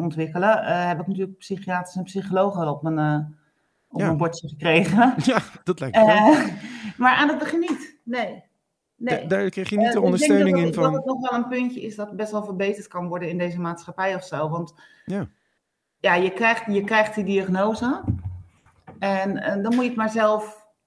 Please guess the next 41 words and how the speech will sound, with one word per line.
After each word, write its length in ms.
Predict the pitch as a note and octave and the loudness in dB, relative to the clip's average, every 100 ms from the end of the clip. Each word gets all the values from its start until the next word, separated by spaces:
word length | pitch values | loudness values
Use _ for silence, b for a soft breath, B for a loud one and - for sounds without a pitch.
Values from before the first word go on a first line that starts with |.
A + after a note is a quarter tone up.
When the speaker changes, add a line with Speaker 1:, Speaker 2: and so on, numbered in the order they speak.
| _ _ | _ _
Speaker 1:
mentaal 540 | G3+ G#3+ G#3+ A3 G#3 | -2 -2 0 2 2
zien 160 | G#3 G#3+ | 0 -2
te 100 | G3+ | -4
rooien 460 | G3+ A#3+ C#4 E3+ C#3 | -4 -2 -2 -2 -4
of 120 | C#3+ | -6
zo. 500 | D#3+ C#3+ C#3+ - - | -4 -4 -4 -8 -12
Speaker 2:
Precies, 480 | D#3+ D3 A3 C3 - _ _ - | -8 -6 -6 -8 -14 _ _ -4
dat 140 | C#3 | -4
bedoel 220 | C3 E3+ | -2 -2
ik. 200 | A#2+ E2 | -2 -4
Dus 140 | A#2+ B2 | -6 -4
er 100 | D3 | -4
is 120 | C#3 | -2
niemand, 480 | D#3 A#3 B3 G3+ F#3+ | 0 0 0 -2 -4
dat 120 | F3 | -10
vind 140 | - F3 | -8 -8
ik, 60 | C3+ | -6
dat, 160 | D#3+ | -4
daarom 200 | E3 D3+ | 0 0
vraag 260 | D3 F#3+ F#3+ | 0 -2 -4
ik 60 | G2+ | -6
het, 80 | F2 | -6
want 120 | F#2 | -6
dat 140 | C3 | -10
v-, 100 | - E2+ | -14 -18
vind 280 | - F#3+ - | -18 -16 -12
ik 140 | C#3+ | -4
wel 200 | C#3 A#2 | -2 0
opmerkelijk. 600 | A#2+ C#3+ F3 D#3+ E2 - - | 0 -2 -4 -6 -10 -10 -8
Want 140 | B2 | -8
het 140 | C3+ | -4
is, 100 | D#3+ | -6
ik 200 | D3 C3 | -4 -6
kan 140 | B2+ B2 | -4 -4
me 100 | A2+ | -2
zo 200 | D#3 E3 | 0 -2
voorstellen 400 | D3+ D3 G#2 F#2+ | -2 -2 -2 -4
dat 120 | F#2 | -6
je 80 | F#2+ | -4
daar 200 | F2 D#2+ | -4 -4
helemaal, 480 | F2 F2 D#2+ D#2 | -4 -4 -4 -6